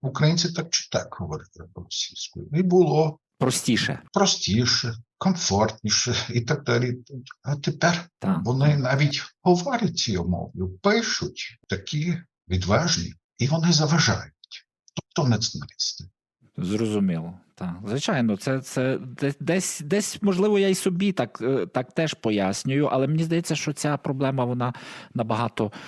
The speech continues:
Speaker 2: така багатошаровіша, багатогранніша і глибинніша. Тут, тут
Speaker 1: Я,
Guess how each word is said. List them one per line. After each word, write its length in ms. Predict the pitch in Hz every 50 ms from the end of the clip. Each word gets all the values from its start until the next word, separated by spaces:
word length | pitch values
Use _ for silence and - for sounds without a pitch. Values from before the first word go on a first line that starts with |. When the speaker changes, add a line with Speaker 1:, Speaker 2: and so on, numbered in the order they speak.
| - - - - - - _
Speaker 2:
така 280 | - 98 - - 104 98
багатошаровіша, 1200 | 90 87 92 110 104 - 104 98 - - 120 110 113 113 113 110 104 104 104 104 - - - 107
багатогранніша 1400 | 101 104 98 92 101 104 - _ - 104 98 98 90 85 92 104 107 110 110 110 107 104 107 101 - - - 104 101
і 60 | 95
глибинніша. 880 | 90 92 101 98 90 92 95 87 85 82 80 76 76 71 - - 69 67 - -
Тут, 180 | - 113 - - _ - - -
тут 180 | - 117 110 107 107 101 - _ _ -
Speaker 1:
Я, 300 | 113 - - - 117